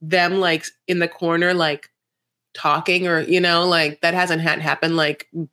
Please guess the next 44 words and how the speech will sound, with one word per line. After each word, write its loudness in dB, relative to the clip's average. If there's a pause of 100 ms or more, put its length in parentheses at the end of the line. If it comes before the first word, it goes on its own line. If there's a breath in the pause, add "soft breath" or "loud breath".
(680)
to 0
my, -2 (360)
to -6
my, -2 (380)
where 0
I -2
want -2
it -10
to -6
happen. -8 (420 loud breath)
So 4 (140)
seeing 2
them 4
all 4
in 2
the 2
bed 2
together 0
was 0
kinda -2
cute, -2
like -2
Little -2
Women -2
or -2
something, -2
you 4
know. 2 (480 loud breath)
Yeah, 2 (480)
I'm 4
happy 4
that 0 (200)
they're 4
having 2
sex. 0
What 2
is 2
annoying 4
to 2
me 2
and 4
why 2
it's, 2
again, 2